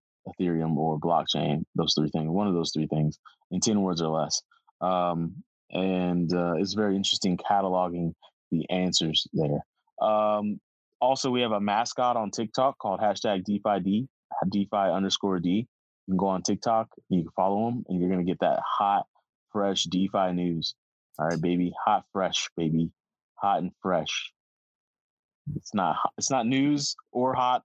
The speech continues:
or fresh, but it is funny. Um, let's see, what else do we do? Shout out to Zati Beats.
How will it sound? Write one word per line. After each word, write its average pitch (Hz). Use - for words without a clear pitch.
or 120
fresh, 107
but 101
it 104
is 104
funny. 85
Um, 110
let's 113
see, 113
what 120
else 117
do 110
we 101
do? 92
Shout 117
out 113
to 110
Zati 101
Beats. 127